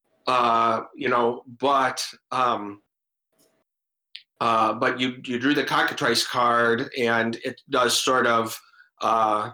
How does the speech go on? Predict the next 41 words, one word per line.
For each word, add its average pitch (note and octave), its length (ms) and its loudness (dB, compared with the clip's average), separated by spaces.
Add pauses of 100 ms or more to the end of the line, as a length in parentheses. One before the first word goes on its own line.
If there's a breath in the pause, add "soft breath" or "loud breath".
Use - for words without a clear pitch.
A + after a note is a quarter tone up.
(300)
it A#2 140 -4
does C3+ 220 2
sort C#3 220 2
of A#2 120 -8 (360)
damage B2+ 460 2
your C3 260 2
soul, A#2 760 2 (280 soft breath)
the, A#2 120 -2
uh, A2 800 0
the A#2+ 120 0
way A#2 160 2
you, A2+ 240 0
you C3 100 -2
know, A2+ 140 2
you A2+ 200 -2
see B2+ 220 0
this A#2+ 200 0
person A#2+ 320 -2
crowd A#2 320 0
in A2+ 100 -4
pain A2+ 360 0
as A2+ 160 -2
they A#2 200 0
die A2+ 240 2
in A2 140 -2
front A2+ 240 -2
of G#2 100 -4
you. A2 560 0
And, G#2+ 380 -4 (440 soft breath)
uh, A2+ 280 0
so, A2+ 340 2
yeah, A2+ 280 0 (280)
that's C3 180 -2
right. G#2+ 180 0 (320)
It C#3 120 0
might, D#3 200 2
it E3 120 4
might F3+ 220 2
be D3 320 2 (300 loud breath)
the, B2+ 500 2
the C3 260 0